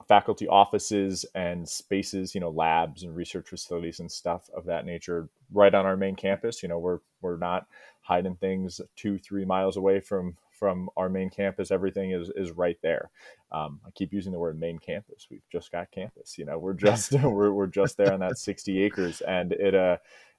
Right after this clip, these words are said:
again, it gives students access to everything from those faculty and staff to academic spaces,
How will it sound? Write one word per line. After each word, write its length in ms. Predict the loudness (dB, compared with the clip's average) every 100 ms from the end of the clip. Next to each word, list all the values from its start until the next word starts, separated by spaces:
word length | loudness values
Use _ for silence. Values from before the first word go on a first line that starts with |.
| -6
again, 340 | 2 2 4
it 240 | 0 -2
gives 180 | 0 0
students 300 | 0 0 2
access 480 | 4 4 4 0 2
to 100 | 0
everything 440 | 2 0 -2 -6
from 240 | -6 -6 -2
those 540 | 0 0 -2 -6 -12 -18 -4
faculty 440 | -2 -2 -4 -8 -8
and 120 | -6
staff 440 | 2 4 4 2
to 200 | -4 -6 -4
academic 480 | -6 -2 0 0 -4
spaces, 640 | -4 -4 -2 -4 -6 -8